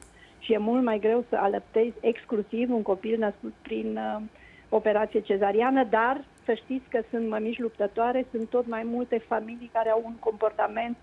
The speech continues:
preventiv, deci își doresc să alăpteze, își doresc cei mai buni pentru copiii lor și chiar, uh, m-a, m-a surprins acest, uh, aspect, uh, își doresc prevenție și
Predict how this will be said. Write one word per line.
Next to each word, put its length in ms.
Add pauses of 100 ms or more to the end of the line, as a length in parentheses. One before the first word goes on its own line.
(280)
preventiv, 680 (420)
deci 320
își 220
doresc 400 (160)
să 80
alăpteze, 460
își 140
doresc 360
cei 200
mai 240
buni 200
pentru 500
copiii 440
lor 220
și 240 (120)
chiar, 320 (440)
uh, 640 (100)
m-a, 180
m-a 280
surprins 400
acest, 340 (100)
uh, 100 (600)
aspect, 680
uh, 480 (160)
își 100
doresc 380
prevenție 640
și 240